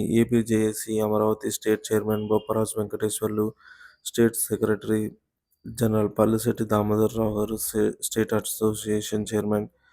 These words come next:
టీవీ ఫ-, ఫణిపేర్ రాజు, రాష్ట్ర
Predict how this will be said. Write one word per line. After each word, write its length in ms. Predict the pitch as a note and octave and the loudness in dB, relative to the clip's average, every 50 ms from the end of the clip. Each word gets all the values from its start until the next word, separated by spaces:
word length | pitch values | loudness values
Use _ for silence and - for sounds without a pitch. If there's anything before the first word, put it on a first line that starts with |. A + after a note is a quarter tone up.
| _ _ _ _ _ _ - | _ _ _ _ _ _ 2
టీవీ 260 | A#2+ A#2+ A#2 A#2 A#2 A2 G2+ - - | 4 6 8 8 6 6 4 2 -2
ఫ-, 400 | - - - - G#2+ G#2+ - - - - _ _ _ _ _ _ _ _ _ _ _ _ _ _ _ _ _ - | -6 -10 -6 -4 -2 -2 -2 -2 -6 -10 _ _ _ _ _ _ _ _ _ _ _ _ _ _ _ _ _ -12
ఫణిపేర్ 640 | - - A2 G#2+ A2+ A2+ - - A#2 A2+ A#2 A2 A2 | -4 -2 2 2 2 2 2 4 6 6 6 6 6
రాజు, 360 | A2+ A2 A2 A2 G#2+ A2 A2 A2 A2 - - - - - C#3+ A#2+ A2+ - _ - B2+ | 4 4 4 4 2 0 -2 -2 -2 -4 -6 -10 -16 -18 -18 -16 -18 -20 _ -6 0
రాష్ట్ర 500 | A#2+ A2 G#2+ A2 - - - A#2 A2 | 2 2 2 2 -2 -2 0 0 0